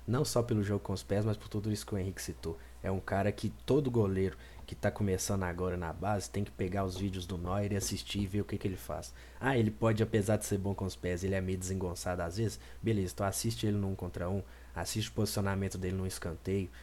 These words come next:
assiste o jeito que ele se posiciona num chute como aquele do Mbappé, que foi um chute ruim do Mbappé? Foi.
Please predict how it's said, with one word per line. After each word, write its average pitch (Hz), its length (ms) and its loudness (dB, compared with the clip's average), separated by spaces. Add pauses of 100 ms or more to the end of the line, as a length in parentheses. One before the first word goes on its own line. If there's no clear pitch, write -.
(180)
assiste 107 380 -2
o 101 40 4
jeito 101 240 0
que 104 100 0
ele 101 320 4
se - 120 -6
posiciona 98 480 0
num 95 180 0
chute - 400 -4 (280)
como 98 180 2
aquele 98 300 2
do 95 120 0
Mbappé, 92 480 2
que 98 180 -8
foi 101 180 0
um 95 100 2
chute 104 300 -4
ruim 104 200 2
do 98 120 2
Mbappé? 92 420 0
Foi. 104 360 -2